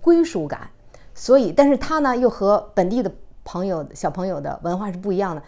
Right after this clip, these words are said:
所以对孩子们来说，交朋友是非常非常有挑战，给他们带来很大压力的一件事情。那了，除了这些压力呢，<laughs> 那就是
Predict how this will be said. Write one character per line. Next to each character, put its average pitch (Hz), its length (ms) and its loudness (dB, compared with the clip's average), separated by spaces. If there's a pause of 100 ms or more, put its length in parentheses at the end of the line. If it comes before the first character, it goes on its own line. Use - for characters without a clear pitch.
(200)
所 - 160 -4
以 214 120 0
对 233 500 -2 (120)
孩 - 200 -4
子 214 140 0
们 170 100 -4
来 151 160 -8
说， 165 180 -8 (400)
交 240 160 2
朋 208 160 0
友 185 140 -4
是 180 140 -10
非 285 280 -2
常 165 220 -4
非 175 160 -2
常 160 260 -8 (100)
有 180 180 -2
挑 180 240 -8
战， 160 240 -6
给 170 100 -6
他 190 100 -6
们 196 140 -4
带 190 160 -2
来 160 80 -6
很 - 260 -8
大 - 180 -6
压 - 200 -4
力 202 140 -4
的 139 60 -6
一 - 100 -12
件 151 160 -8
事 - 120 -14
情。 - 160 -14 (600)
那 240 200 0
了， 190 100 0
除 240 160 2
了 269 100 4
这 370 100 6
些 220 180 6
压 165 160 0
力 165 120 -4
呢， 160 140 -8 (300)
<laughs> - 360 -8
那 185 180 -2
就 175 140 -2
是 165 260 -8